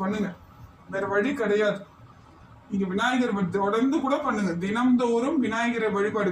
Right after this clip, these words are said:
வீட்டுல கூட பூஜை பண்ணிட்டு கிளம்புங்க. சாதாரண ஒரு அருகம்பில் எண்ணி ஒரு ஐந்து அருகம்பில் வச்சுட்டு கூட நீங்க வந்து விநாயகரை வழிபாடு செய்துட்டு உங்க வேலையை தொடங்குங்க. ஒவ்வொரு வேலையை தொடங்கும் பொழுதும் விநாயகரை மனதில் நான் வச்சுட்டு தொடங்குங்க, ஒரு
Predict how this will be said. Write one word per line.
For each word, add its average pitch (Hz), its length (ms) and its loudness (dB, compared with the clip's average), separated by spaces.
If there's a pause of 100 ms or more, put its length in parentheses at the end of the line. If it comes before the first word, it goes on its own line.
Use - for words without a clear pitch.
(100)
வீட்டுல 311 240 2 (100)
கூட 294 140 0 (100)
பூஜை 247 380 0
பண்ணிட்டு 220 300 2 (100)
கிளம்புங்க. 185 380 -2 (640)
சாதாரண 269 460 4 (140)
ஒரு 247 180 0
அருகம்பில் 233 480 2 (140)
எண்ணி 254 240 4 (140)
ஒரு 220 100 0 (160)
ஐந்து 247 320 6
அருகம்பில் 220 480 -2
வச்சுட்டு 190 380 -4
கூட 226 100 -2 (120)
நீங்க 202 240 0
வந்து 202 180 0 (640)
விநாயகரை 214 460 0
வழிபாடு 214 460 2
செய்துட்டு 202 420 -2
உங்க 196 120 0 (100)
வேலையை 214 280 0 (120)
தொடங்குங்க. 202 420 0 (160)
ஒவ்வொரு 277 320 2 (120)
வேலையை 254 320 2 (140)
தொடங்கும் 226 340 2
பொழுதும் 214 360 2
விநாயகரை 214 520 0
மனதில் 202 380 0
நான் 180 180 0
வச்சுட்டு 202 380 -2 (140)
தொடங்குங்க, 185 340 -2 (840)
ஒரு 240 140 4